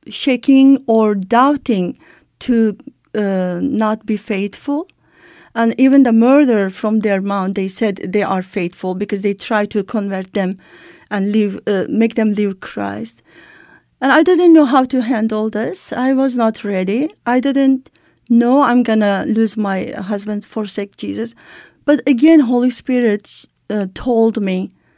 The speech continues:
how much worthy to honor God with our, our dad,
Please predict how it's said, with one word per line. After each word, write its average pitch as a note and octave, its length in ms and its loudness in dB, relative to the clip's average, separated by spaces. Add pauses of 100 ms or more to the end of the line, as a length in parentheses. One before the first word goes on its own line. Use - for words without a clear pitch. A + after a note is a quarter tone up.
(140)
how C#4+ 360 2 (280)
much A3+ 360 0
worthy A3+ 760 0 (760)
to - 180 0
honor D4 340 6
God A3 320 -2
with A#3 220 0
our, A3 220 -2 (180)
our A3 260 -2
dad, G3+ 600 -6